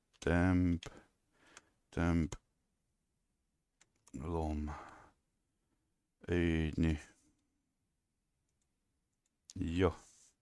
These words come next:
Mint ahogy láthatjátok, ez a tizenkilences, ö, alsószeg térkép,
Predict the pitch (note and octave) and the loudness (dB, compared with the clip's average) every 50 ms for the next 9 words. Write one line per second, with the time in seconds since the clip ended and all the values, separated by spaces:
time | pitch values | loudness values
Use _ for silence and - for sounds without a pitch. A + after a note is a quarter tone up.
0 | _ _ _ _ _ - - - - - - - _ _ - - F2+ - G2+ G2 | _ _ _ _ _ -20 -18 -18 -18 -18 -20 -20 _ _ -2 0 4 6 6 8
1 | G2+ A2 G#2 G2 - - G2+ - - F#2+ F#2 F#2 - F#2+ - - F#2 F#2 F2+ - | 10 10 10 10 8 4 -2 -2 2 4 4 4 4 2 0 2 2 2 2 2
2 | - A2+ A2 G#2 F2+ E2+ D2 - F#2 F2+ E2 E2 - - - E2 D#2+ - - - | 2 2 4 4 4 4 4 2 2 2 2 2 2 0 0 0 0 -2 -6 -12
3 | - _ _ - E2+ D#2+ D#2+ D#2+ D#2+ D#2+ D#2+ D#2+ D#2+ D#2+ D#2+ - - _ _ _ | -14 _ _ -6 -2 0 0 2 2 2 2 2 2 2 0 -2 -6 _ _ _
4 | _ _ _ _ _ _ _ _ _ _ _ _ _ _ _ - - E2+ E2+ D#2+ | _ _ _ _ _ _ _ _ _ _ _ _ _ _ _ 0 2 4 4 4
5 | - - F2 E2 D#2 - - E2+ D#2 - - - F2+ F2 F2+ - - - F#2 F#2 | 2 0 -2 -4 -2 0 0 0 0 0 2 4 6 6 6 4 2 2 4 4
6 | G#2+ B2 - - - - - | 4 4 2 0 -8 -16 -18